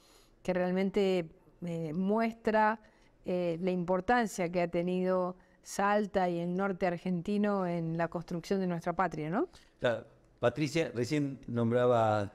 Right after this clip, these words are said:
Speaker 2: la zona de Joaquín B. González, la zona del departamento de, de Anta y los, eh, que estuvo con productores de la ciudad rural.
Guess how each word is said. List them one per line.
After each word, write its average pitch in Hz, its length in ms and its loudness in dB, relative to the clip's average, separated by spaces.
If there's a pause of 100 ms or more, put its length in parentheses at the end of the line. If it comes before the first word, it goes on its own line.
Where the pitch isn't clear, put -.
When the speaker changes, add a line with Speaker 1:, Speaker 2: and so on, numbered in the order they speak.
(100)
Speaker 2:
la 98 240 0
zona 117 320 2
de 101 400 -4 (140)
Joaquín 120 260 -2
B. 117 100 2
González, 143 540 2
la 117 140 -6
zona 113 340 -2
del 107 100 -10 (400)
departamento 117 760 2
de, 104 140 0
de 110 200 0
Anta 156 400 2
y 113 160 -4
los, 104 600 0
eh, 98 240 -4 (260)
que - 60 -20
estuvo 113 280 0
con 101 400 0
productores 110 600 0
de - 60 -8
la 127 60 -10
ciudad 104 280 0
rural. 101 320 -2